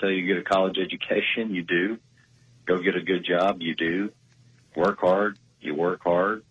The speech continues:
"Be successful," you're successful. You start putting some money in the bank, you have a nice house,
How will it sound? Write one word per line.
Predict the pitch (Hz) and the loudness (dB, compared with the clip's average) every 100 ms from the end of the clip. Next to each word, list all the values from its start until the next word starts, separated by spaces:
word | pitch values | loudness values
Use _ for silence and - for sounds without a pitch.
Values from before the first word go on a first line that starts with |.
| _ | _
"Be | - 101 - | -4 -4 -4
successful," | - 92 95 - 113 | -6 -2 -2 -2 -4
you're | 95 85 92 | -4 -2 -4
successful. | - - 87 87 - 107 117 - _ _ _ _ _ - | -6 -4 -2 -2 -4 -6 -8 -14 _ _ _ _ _ -10
You | 80 | -2
start | 92 85 | -2 -2
putting | - 101 95 85 | -2 -2 -2 -6
some | 85 | -6
money | 82 92 95 | -2 -2 -2
in | |
the | 85 | -4
bank, | 78 80 92 104 - | -2 0 0 -2 -4
you | 82 | -2
have | 87 | -2
a | |
nice | 80 90 90 - | -2 -2 -2 -4
house, | 87 95 107 | -4 -2 -4